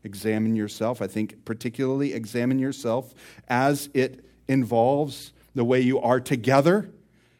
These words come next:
and in your most base cravings. Note that in verse five,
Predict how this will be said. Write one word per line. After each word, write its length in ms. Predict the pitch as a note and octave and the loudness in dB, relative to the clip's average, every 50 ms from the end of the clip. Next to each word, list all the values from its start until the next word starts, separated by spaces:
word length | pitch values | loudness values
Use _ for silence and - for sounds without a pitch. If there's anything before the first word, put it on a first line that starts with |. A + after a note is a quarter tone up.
| _ _ _ - | _ _ _ 0
and 140 | B2+ C3 | 2 4
in 140 | C3 C3 C3+ | 4 4 4
your 100 | C3 C3+ | 4 4
most 480 | B2+ B2+ C3+ C3 C3 B2 - - - G#2 | 4 4 4 4 4 2 -2 -10 -12 -2
base 380 | - C3+ C3 C3 B2 - - | 0 0 0 2 -2 -4 -8
cravings. 1200 | - - - D3+ C#3+ B2+ A#2+ A#2 G2 G2+ G2+ F#2+ F2 E2 E2 - - - - - - - - - - _ _ _ _ _ _ _ _ _ _ _ _ _ _ _ _ _ _ | -10 -10 -4 -2 0 2 2 0 0 -4 -6 -6 -8 -10 -12 -18 -20 -20 -20 -20 -20 -20 -20 -20 -20 _ _ _ _ _ _ _ _ _ _ _ _ _ _ _ _ _ _
Note 520 | B2+ B2 C#3 D3+ D3+ D#3 G#3+ - - - - - _ _ _ _ _ _ _ - | 0 4 6 6 6 6 4 2 -4 -14 -20 -20 _ _ _ _ _ _ _ 0
that 260 | B2+ C3+ C3+ C#3 - - | 4 4 4 4 4 2
in 540 | D3 D3+ D#3 E3 E3 E3 D#3+ - - - - _ _ _ _ _ | 4 6 6 6 4 4 0 -4 -16 -20 -20 _ _ _ _ _
verse 340 | - A#2 C#3+ E3 E3 - - - - _ _ _ _ | 0 2 2 2 2 -2 -8 -12 -20 _ _ _ _
five, 680 | - - - D#3+ D#3 C#3+ B2+ B2 C3 D#3+ E3 - - - | -20 -6 2 4 4 6 6 4 2 2 0 -2 -8 -20